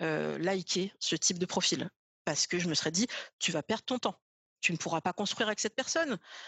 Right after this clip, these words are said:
Parce qu'il est en couple libre, il a déjà quelqu'un, il, peut-être il a déjà des enfants, et je m'imaginais pas là-dedans. Et je ne jugeais pas non plus les personnes qui étaient en couple libre ou polyamoureux ou autres, mais je me disais, «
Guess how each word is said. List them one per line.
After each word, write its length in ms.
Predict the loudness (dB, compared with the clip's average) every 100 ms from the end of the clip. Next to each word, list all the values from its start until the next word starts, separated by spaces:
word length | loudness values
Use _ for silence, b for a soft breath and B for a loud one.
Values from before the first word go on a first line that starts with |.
| B _ _ _ _ -2
Parce 180 | 0 2
qu'il 140 | 2
est 40 |
en 80 | 0
couple 220 | 0 -2
libre, 140 | 0 2
il 80 | 2
a 40 |
déjà 200 | 2 2
quelqu'un, 560 | 0 0 0 2 2 2
il, 200 | 0 -2
peut-être 360 | 0 0 0
il 40 | 0
a 40 |
déjà 180 | 2 2
des 140 | 2
enfants, 200 | 2 0 B B B
et 80 | 0
je 100 | 2
m'imaginais 500 | 2 2 0 0 0
pas 140 | 0
là-dedans. 320 | 0 0 -4 -2
Et 100 | 0
je 120 | 2
ne 100 | 2
jugeais 280 | 2 2 2
pas 120 | 2
non 80 | 0
plus 160 | 0 0
les 60 |
personnes 320 | 0 0 0 0
qui 80 |
étaient 80 | 0
en 80 | -2
couple 220 | -2 0
libre 260 | 2 2 2
ou 240 | 2 2 0 B B
polyamoureux 760 | -4 0 0 0 0 2 2 0 -2
ou 180 | 0
autres, 220 | 2 0 -4 B B B
mais 60 | 0
je 100 | 2
me 60 |
disais, « 320 | 2 2 2